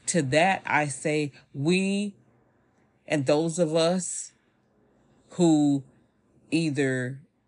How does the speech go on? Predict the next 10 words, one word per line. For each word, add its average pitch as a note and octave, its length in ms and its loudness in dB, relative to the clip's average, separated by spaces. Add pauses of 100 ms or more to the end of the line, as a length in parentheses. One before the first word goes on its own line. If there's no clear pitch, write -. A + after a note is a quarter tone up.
(1400)
had D3+ 540 0
covid D#3+ 600 -2 (400)
and C3 340 -2
recovered G3+ 640 -2
from F#3 460 0
it - 460 -4 (2000)
and D3+ 200 2
are C3+ 120 2
still G3+ 480 -2
here, G#3+ 520 -4